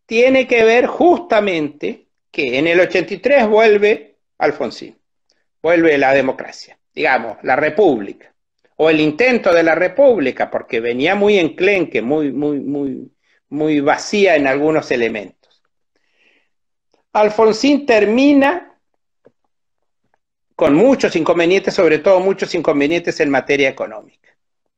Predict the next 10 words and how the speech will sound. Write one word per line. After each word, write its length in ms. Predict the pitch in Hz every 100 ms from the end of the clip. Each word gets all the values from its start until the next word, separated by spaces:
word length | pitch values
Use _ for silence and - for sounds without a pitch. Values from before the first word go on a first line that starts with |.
| _ _
pero 180 | - 131
muchos 540 | 156 233 240 196 156 151
inconvenientes 800 | 135 135 127 156 190 190 156
llevando 400 | 139 131 151 156
al 160 | 160 147
país 380 | 127 135 160 160
a 60 |
una 180 | 135 135
situación 520 | - - 113 - 139
tremenda. 380 | - 113 - _